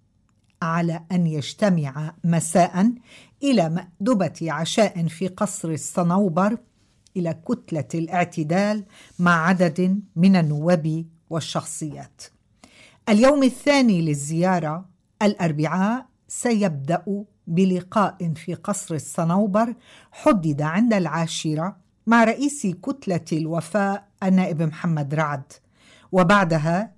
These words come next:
يزور لودريان الرئيس بري في عين التيني، ويلتقي نواب التغيير إلى مأدبة غداء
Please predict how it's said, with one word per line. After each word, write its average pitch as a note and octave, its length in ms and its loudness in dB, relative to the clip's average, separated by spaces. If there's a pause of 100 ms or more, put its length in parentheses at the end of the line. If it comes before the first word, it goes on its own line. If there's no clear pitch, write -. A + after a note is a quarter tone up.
(120)
يزور F3 480 2
لودريان D#3+ 680 0
الرئيس F3 420 -4
بري F#3 280 -2
في - 160 -4
عين F3+ 220 4
التيني، F#3+ 540 0 (500)
ويلتقي F#3+ 680 2
نواب E3+ 400 2
التغيير F#3 720 -2
إلى F#3 180 0
مأدبة F#3 580 -4
غداء G3+ 680 0